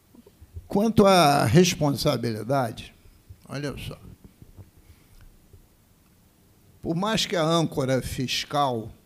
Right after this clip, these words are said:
queira botar responsabilidade no funcionário público, a Constituição Federal prevê pro gestor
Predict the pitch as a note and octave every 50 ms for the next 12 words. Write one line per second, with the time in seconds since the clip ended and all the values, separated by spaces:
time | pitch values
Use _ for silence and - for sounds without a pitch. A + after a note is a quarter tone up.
0 | _ _ _ _ _ - - - - _ _ _ _ _ _ _ _ _ _ _
1 | _ _ _ _ _ _ _ _ _ _ _ _ _ _ _ _ _ _ _ -
2 | D3 C3+ D3+ C#3+ B2+ C3 C#3 C3 A2 - C3 A#2 A#2+ A2+ B2 D3 - - - A#2+
3 | B2 B2+ - - A#2 A2 A2+ A#2 A2 A2+ A2+ A2 A2+ A#2 A2+ G#2+ G#2+ G#2+ - -
4 | - - - - - - - - - - - - - - - A#2 B2+ A#2+ A#2+ A#2+
5 | A2+ G#2+ G#2+ G#2+ G#2 G2+ G2+ G2 G2+ G2+ - - - - - _ _ _ - -
6 | D3 C3 - - C3+ A#2+ A2+ A2+ A2+ A2 G#2+ G2+ - - D3+ C#3 A#2+ G2+ - -
7 | - - - - - - - - - - - - - - - - - - - -
8 | - - - - F3+ F#3+ - - G#3+ A3 - - - - F#3 F3+ F3 E3+ D#3 B2+
9 | B2 - - - - - - D#3 F#3 G#3+ F#3+ D#3 D3+ C#3 C3 D#3 F3+ F3 C#3 A2
10 | G#2 - - - - - - - - - - _ _ - _ _ - - _ _
11 | _ - _ _ F#3 F3+ F3+ C#3 A2 C#3+ D3 C3+ - - F3 B2+ B2 - C#3 C3
12 | A2 - - - - E3+ F3+ F3 B2+ G#2+ - -